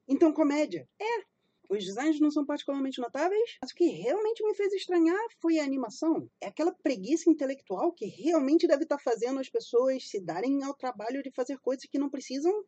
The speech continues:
Tipo alguém que vai tirar os óculos e, em vez de tirar os óculos, eles, tipo,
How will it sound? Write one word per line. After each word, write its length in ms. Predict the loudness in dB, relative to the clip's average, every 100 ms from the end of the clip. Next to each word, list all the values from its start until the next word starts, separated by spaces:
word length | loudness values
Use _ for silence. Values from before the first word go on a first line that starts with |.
| _
Tipo 200 | 0 6
alguém 160 | 8
que 100 | 8
vai 160 | 6 2
tirar 440 | 0 -2 0 2
os 140 | 2 2
óculos 500 | 2 0 -2 -4 -8
e, 60 | -4
em 180 | -2 0
vez 240 | 4 4
de 100 | 4
tirar 320 | 2 4 4
os 140 | 4 2
óculos, 380 | 2 4 4 6
eles, 400 | 6 4 -2 -8 _ -20 _ _ _ _ _ _ _ _ -20 -20 _ _ _ _ _ _ _ _ _ _ _ _ _
tipo, 640 | 0 2 4 4 2 0